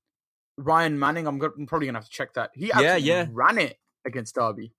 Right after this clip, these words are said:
Speaker 1: Yeah, he's on, he's
Speaker 2: Um,
Speaker 1: on loan from Q P R.
Speaker 2: they have a,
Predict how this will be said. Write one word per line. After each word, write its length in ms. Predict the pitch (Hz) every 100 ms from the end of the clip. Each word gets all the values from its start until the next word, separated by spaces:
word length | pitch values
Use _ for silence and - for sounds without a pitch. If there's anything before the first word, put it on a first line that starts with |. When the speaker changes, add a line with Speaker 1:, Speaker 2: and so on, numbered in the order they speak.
| _ _ _ _ _ _ _
Speaker 1:
Yeah, 100 | 156
he's 140 | 151 165
on, 180 | 170 139
he's 100 | 151
Speaker 2:
Um, 120 | 170
Speaker 1:
on 40 | 135
loan 160 | 151
from 140 | 120 113
Q 140 | 117
P 120 | 120
R. 160 | 113 110 _ _ _ _ _ _ _ -
Speaker 2:
they 200 | 214 233
have 140 | 240
a, 80 | 233